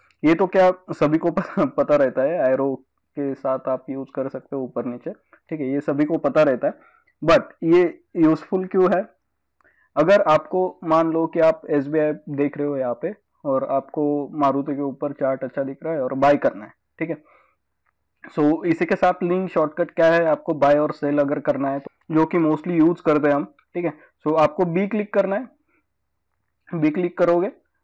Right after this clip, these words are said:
तो आपका जो है buy order window जो है ओपन हो जाएगा, ठीक है।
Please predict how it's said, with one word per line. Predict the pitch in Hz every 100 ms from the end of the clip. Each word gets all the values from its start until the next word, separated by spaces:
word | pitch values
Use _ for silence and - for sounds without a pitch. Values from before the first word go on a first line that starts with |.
| _ -
तो |
आपका | 160 160 156 175
जो | 165 170
है | 185 147
buy | 139 156
order | 151 143 160 - 151 - _ -
window | 147 156 165
जो | 160
है | 151
ओपन | 156 151 151 151 151
हो | 120
जाएगा, | 107 107 120 - _ _
ठीक | 180
है। | 196